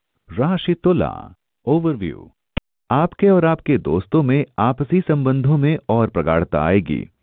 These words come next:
आप दोनों की आपसी समझ बहुत अच्छी है, इसलिए आपको एक साथ समय बिताना बहुत अच्छा लगेगा। इस रिश्ते को यूं ही बनाए रखें। मजे करने के लिए आप दोनों कहीं बाहर घूमने भी जा सकते हैं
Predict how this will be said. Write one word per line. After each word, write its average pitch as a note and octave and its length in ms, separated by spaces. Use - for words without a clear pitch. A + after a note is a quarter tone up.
आप E2+ 220
दोनों A2 300
की G2 180
आपसी F2 400
समझ A2 340
बहुत A#2+ 360
अच्छी C#3 280
है, E2 320
इसलिए F#3 380
आपको C3+ 540
एक G#2+ 200
साथ G#2 240
समय E2+ 220
बिताना G#2 420
बहुत B2+ 380
अच्छा F2+ 260
लगेगा। D#2 540
इस G2+ 200
रिश्ते F#2+ 340
को G#2+ 200
यूं A#2+ 280
ही E3+ 100
बनाए F#2+ 360
रखें। D2 400
मजे D3+ 280
करने F3 320
के F3 140
लिए F3 180
आप D2+ 300
दोनों B2 280
कहीं B2 280
बाहर A2 360
घूमने F#2 360
भी B2+ 160
जा C3+ 160
सकते F2+ 360
हैं F#2+ 300